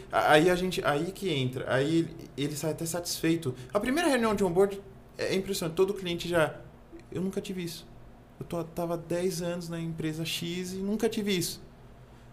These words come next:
Pra gente é uma coisa tão normal que o anormal pra gente é não fazer um onboarding, é, é o cliente não, não realmente ser assistido. Pra gente isso é o anormal.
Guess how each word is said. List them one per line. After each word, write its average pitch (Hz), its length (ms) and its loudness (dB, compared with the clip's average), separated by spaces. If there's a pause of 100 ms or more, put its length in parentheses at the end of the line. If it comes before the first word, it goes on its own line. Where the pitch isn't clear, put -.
(360)
Pra 220 140 8
gente 240 180 2
é 254 60 4
uma 226 40 2
coisa 214 160 6
tão 233 140 2
normal 190 540 6
que - 340 0
o 196 140 12
anormal 202 480 8
pra 160 180 4
gente 226 420 -2 (800)
é - 80 -4
não 330 160 -2
fazer 185 320 4
um 170 360 2
onboarding, 156 580 0
é, - 400 -6 (180)
é 160 120 2
o 185 40 2
cliente 196 400 0
não, 196 260 0
não 180 260 -2
realmente 180 420 0
ser - 160 4
assistido. 165 560 0
Pra 151 180 2
gente 196 240 0
isso - 260 -2
é 202 200 8
o 277 140 6
anormal. 240 600 4